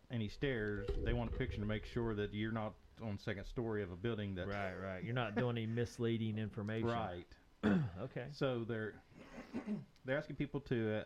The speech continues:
Speaker 1: uh, uh, send, submit more pictures for the accessibility review to make sure everything's on the up and up. And they're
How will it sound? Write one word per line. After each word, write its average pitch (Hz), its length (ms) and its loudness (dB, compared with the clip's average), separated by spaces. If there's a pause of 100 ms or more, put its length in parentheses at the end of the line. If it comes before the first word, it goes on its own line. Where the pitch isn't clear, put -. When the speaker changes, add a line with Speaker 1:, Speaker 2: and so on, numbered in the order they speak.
(100)
Speaker 1:
uh, 120 60 -4
uh, 90 200 -2 (840)
send, 143 300 2
submit 135 280 -2
more 123 120 -4
pictures 101 540 -2
for 110 80 0
the 98 80 0
accessibility 113 540 -2
review 98 340 -2
to 92 60 -4
make 98 200 -2
sure 107 360 0
everything's 104 320 -2
on 113 120 0
the 113 120 0
up 120 140 -2
and 131 80 2
up. 95 220 -2 (680)
And 127 240 4
they're 127 180 0